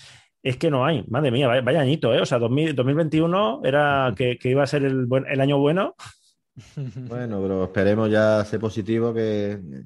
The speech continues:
Speaker 2: el chino que fabrica los microchips se ponga <laughs> ahí a darle, porque tiene la economía pata arriba. Si no, una cosa, otra. De luego no paramos con otra, pero bueno, vamos a ser positivos y tomárnoslo con humor y que sí, yo pienso que sí. Que poquito
Speaker 1: Oye,
Speaker 2: a
Speaker 1: ¿la,
Speaker 2: poco
Speaker 1: la R tres
Speaker 2: veremos
Speaker 1: os
Speaker 2: la
Speaker 1: han
Speaker 2: luz.
Speaker 1: dicho ya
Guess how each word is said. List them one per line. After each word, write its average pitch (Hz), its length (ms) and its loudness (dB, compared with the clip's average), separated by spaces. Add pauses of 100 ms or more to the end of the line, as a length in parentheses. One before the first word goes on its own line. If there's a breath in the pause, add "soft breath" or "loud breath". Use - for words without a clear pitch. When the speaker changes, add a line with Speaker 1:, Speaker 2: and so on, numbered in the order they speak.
Speaker 2:
el 92 160 -8
chino 110 260 -2
que 110 80 0
fabrica 107 340 2
los 107 140 0
microchips 107 440 -6
se 95 80 -6
ponga 95 300 -8
<laughs> 104 200 0
ahí 117 180 2
a 135 60 4
darle, 123 880 0 (260 loud breath)
porque 123 220 0
tiene 117 340 0
la 117 100 2
economía 117 440 -4
pata 120 240 0
arriba. 107 260 2
Si 107 120 -4
no, 117 100 -2
una 135 160 -4
cosa, 143 340 -4
otra. 110 240 -6
De 95 140 -6
luego 127 420 -8 (340 soft breath)
no 107 140 -6
paramos 117 360 0
con 113 100 -6
otra, 113 260 -8
pero 90 140 -14
bueno, 107 160 -12
vamos 98 200 -8
a - 20 -20
ser 101 400 -4
positivos 98 580 -2
y 98 40 -8
tomárnoslo 92 400 -6
con 98 140 -4
humor 98 320 -6
y 95 280 -8
que 82 100 -12
sí, 85 160 -16
yo 87 200 -12
pienso 92 220 -8
que 85 120 -8
sí. 82 160 -10 (340 soft breath)
Que - 80 -16
poquito 90 160 -2
Speaker 1:
Oye, 139 140 4
Speaker 2:
a 127 40 4
Speaker 1:
¿la, 131 60 2
Speaker 2:
poco 175 140 0
Speaker 1:
la 123 140 4
R - 20 4
tres - 140 4
Speaker 2:
veremos 110 160 4
Speaker 1:
os - 60 2
Speaker 2:
la 143 60 2
Speaker 1:
han 147 60 2
Speaker 2:
luz. 151 100 2
Speaker 1:
dicho 151 100 0
ya 151 300 2